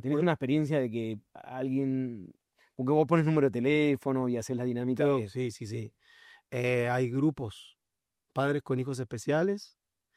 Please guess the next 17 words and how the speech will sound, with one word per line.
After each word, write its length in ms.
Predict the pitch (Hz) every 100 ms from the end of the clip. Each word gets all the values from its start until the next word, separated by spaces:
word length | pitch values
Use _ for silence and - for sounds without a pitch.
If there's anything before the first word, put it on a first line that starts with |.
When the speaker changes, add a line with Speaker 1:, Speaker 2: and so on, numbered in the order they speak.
| _ _ _
Speaker 2:
y 120 | 127
padres 300 | 120 139 143 139
especiales 440 | 120 120 139 143
con 380 | - 123 113 117
hijos. 340 | 123 101 110
O 100 | -
sea, 440 | 120 117 113 107 107 - _ _ _ - _
grupo 360 | 131 131 139 143
donde 580 | 139 127 123 120 117 117
muchos 460 | 120 139 143 151
padres 320 | - 135 131 123
mandan 320 | 127 127 113
fotos 300 | 139 127 127
de 20 |
sus 260 | 117 110 -
hijos, 580 | 135 - 143 135 123 117
hablamos, 640 | 117 117 127 127 127 123